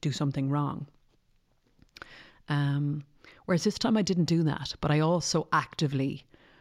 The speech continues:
wanted to make sure that I was minding myself. So I did something, and I, I recommend that even if you're not going through a miscarriage, but if you're going through a tough time,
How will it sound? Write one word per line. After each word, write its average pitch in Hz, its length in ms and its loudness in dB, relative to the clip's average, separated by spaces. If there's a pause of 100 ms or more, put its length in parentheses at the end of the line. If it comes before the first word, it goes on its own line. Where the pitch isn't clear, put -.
(180)
wanted 147 240 0
to 165 60 0
make 139 180 2
sure 151 360 2
that 135 140 -4
I 135 100 0
was 139 380 -2 (120)
minding 151 560 4
myself. 131 600 -6 (1400)
So 180 120 4
I 165 40 4
did 220 220 0
something, 143 580 2
and 147 440 2
I, - 200 -4
I 160 60 0
recommend 175 480 2
that 147 120 -4 (480)
even 226 200 4
if 208 60 2
you're 202 100 4
not 175 160 2
going 165 200 2
through 151 280 0 (320)
a 151 40 0
miscarriage, 151 640 0
but 143 100 -4
if - 60 -8
you're 175 80 0
going 254 200 2
through 262 120 2
a 175 60 -2
tough - 240 -2
time, 160 340 0